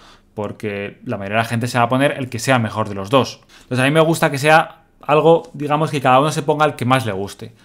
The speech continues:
Porque a lo mejor sacan un traje de Cíclope, y este Cíclope, pues a mí pues no me gusta. Personalmente me gusta más a mí. Pero, por ejemplo, este traje hace que Cíclope sea mejor, y a mí me gusta el Cíclope antiguo. Pues ya me está obligando a llevar un traje que no me gusta,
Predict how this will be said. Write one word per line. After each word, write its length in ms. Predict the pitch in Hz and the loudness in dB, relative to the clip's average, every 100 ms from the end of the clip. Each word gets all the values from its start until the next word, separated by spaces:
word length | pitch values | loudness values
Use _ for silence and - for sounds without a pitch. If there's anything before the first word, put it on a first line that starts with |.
| - | -12
Porque 140 | 107 | -6
a 40 | |
lo 60 | 101 | -6
mejor 200 | 110 135 | -4 -4
sacan 240 | 151 123 | -2 0
un 80 | 117 | 0
traje 240 | 123 135 139 | -2 -2 -2
de 80 | |
Cíclope, 560 | 135 160 156 151 170 180 _ _ _ | 0 -2 0 0 0 -4 _ _ _
y 60 | 127 | -4
este 200 | 123 139 | -2 -2
Cíclope, 600 | 143 147 151 156 160 - _ _ _ | -4 0 0 0 -4 -8 _ _ _
pues 240 | - 113 - | -18 -18 -14
a 80 | - | -4
mí 140 | 127 | -2
pues 200 | 147 156 | 0 -2
no 100 | 175 | 0
me 80 | 156 | 2
gusta. 400 | 110 143 123 95 - _ _ _ 127 | 2 0 -4 -14 -16 _ _ _ -20
Personalmente 500 | 117 104 104 113 123 | -14 -8 -4 0 0
me 80 | 127 | 0
gusta 240 | 98 95 107 | -2 -4 -2
más 180 | 123 | -2
a 60 | 104 | -2
mí. 140 | 131 131 - - _ _ | -6 -6 -20 -20 _ _
Pero, 420 | 123 113 110 113 - _ _ _ | -2 0 0 -4 -18 _ _ _
por 120 | 123 117 | -6 -4
ejemplo, 640 | 143 143 151 147 151 - | -2 2 4 4 2 -6
este 340 | 147 139 160 156 | -8 -4 2 2
traje 440 | 160 180 196 208 - | 2 0 0 -4 -4
hace 240 | 135 151 | -6 -2
que 80 | 143 | -4
Cíclope 320 | 147 165 165 | -4 -4 -2
sea 140 | 156 135 | 0 -2
mejor, 420 | 104 107 123 - | -2 -4 -6 -8
y 100 | - | -6
a 80 | 120 | -4
mí 60 | 127 | -2
me 140 | 143 | 0
gusta 280 | 143 151 156 | 0 0 -2
el 60 | 139 | -4
Cíclope 340 | 156 160 143 | -2 0 2
antiguo. 460 | 113 120 113 120 - _ _ _ _ _ _ | 2 0 -2 -6 -12 _ _ _ _ _ _
Pues 160 | - - | -18 -6
ya 100 | 123 | -4
me 80 | 156 | -2
está 180 | 165 | 2
obligando 380 | 160 156 151 160 | 2 4 0 0
a 20 | |
llevar 200 | 143 151 | 2 4
un 120 | 147 135 | 2 0
traje 340 | - - 113 | 0 0 -4
que 100 | 104 | -6
no 100 | 104 | -2
me 80 | 143 | 2
gusta, 500 | 147 165 - 180 | 2 0 -2 -4